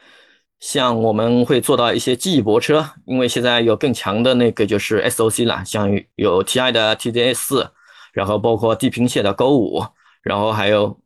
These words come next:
后面的话还有高通的 Ride 平台，然后还有那个，呃，英伟达的 Orin 平台。这个是，后面的话基本上属于自动驾驶的范畴，但是它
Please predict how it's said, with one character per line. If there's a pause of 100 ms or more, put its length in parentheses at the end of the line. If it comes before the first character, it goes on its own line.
(100)
后
面
的
话
还
有 (360)
高
通
的
Ride
平
台， (200)
然
后
还
有
那 (160)
个， (260)
呃，
英
伟
达
的
Orin
平
台。 (320)
这
个
是， (160)
后
面
的
话
基
本
上
属
于
自
动
驾
驶
的
范
畴， (380)
但
是
它